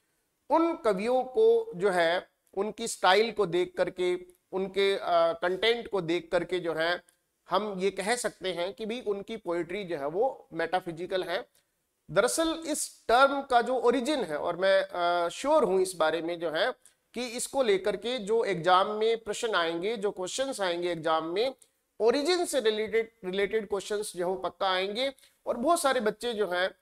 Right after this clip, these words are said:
जो डिफरेंट चैनल्स को, डिफरेंट बुक्स को, डिफरेंट मॉड्यूल्स को, डिफरेंट नोट्स को फॉलो करते हैं, उनको इसके ओरिजिन से संबंध-, संबंधित जो है वो दिक्कत आती है, इनके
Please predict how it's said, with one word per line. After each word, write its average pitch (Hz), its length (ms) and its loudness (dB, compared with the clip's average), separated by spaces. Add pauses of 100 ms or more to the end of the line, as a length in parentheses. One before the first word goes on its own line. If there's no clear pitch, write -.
(220)
जो 185 100 0
डिफरेंट 214 460 -2
चैनल्स 196 380 0
को, 196 160 -2
डिफरेंट 190 480 -4
बुक्स 214 220 -2
को, 196 300 -2
डिफरेंट 185 440 -6
मॉड्यूल्स 208 480 -2
को, 190 160 -2
डिफरेंट 190 520 -4
नोट्स 269 360 2
को 226 100 -4
फॉलो 175 280 -2
करते 170 320 -2
हैं, 208 120 -2 (360)
उनको 247 680 0 (180)
इसके 254 240 -4
ओरिजिन 240 500 2
से 294 160 -4
संबंध-, 196 640 -4
संबंधित 190 500 -4
जो 180 120 -2
है 175 100 2
वो 214 240 2
दिक्कत 185 420 -4
आती 170 260 0
है, 220 120 -4
इनके 208 560 -6